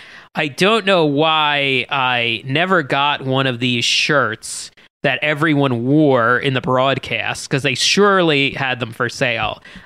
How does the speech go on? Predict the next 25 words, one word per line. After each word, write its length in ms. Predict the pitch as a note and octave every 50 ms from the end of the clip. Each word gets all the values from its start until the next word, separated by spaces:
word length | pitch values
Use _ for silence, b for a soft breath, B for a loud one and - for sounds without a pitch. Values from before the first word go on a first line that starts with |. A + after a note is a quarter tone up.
| B B
I 80 | - C#3
did 200 | B2+ A3+ - -
have 120 | A#3+ D3+
this 180 | C#3 D#3+ G3+ -
shirt, 320 | - - F#3 D#3+ D3 B2+
which 180 | C#3 D3 C#3+ -
I 100 | D#3 D3+
apparently, 540 | D3 C3 D#3 G3 B3 B3 F3 E3 D3+ - - _ _ -
yeah, 320 | E3 D#3 C#3 C#3+ C#3+ C#3 C#3
I 80 | C#3+
know 200 | C3+ D3+ F#3 A#3
it's 100 | A3 -
at 120 | E3+ D#3 C#3
my 100 | C3 B2+
mom's. 420 | B2+ D3+ E3 D3+ C3+ B2 B2 B2+
I 100 | C3 A#2+ A#2+
can 160 | - C3+ B2+
apparently 360 | A#2 D3 D#3+ F3 E3 D3 C#3+
get 160 | C3 C#3+ D3 -
eighty 320 | B2 B2 C#3 D3+ D3+ C3+
dollars 440 | B2+ C3 D#3 E3 C#3 B2 A#2+ A2+ -
for 180 | D3 C3 B2
it 80 | A#2+ A#2
on 140 | A#2+ A#2 A2+
eBay. 540 | B2 D3 D#3 B2+ A2+ G#2+ G#2+ A2 A#2+ C#3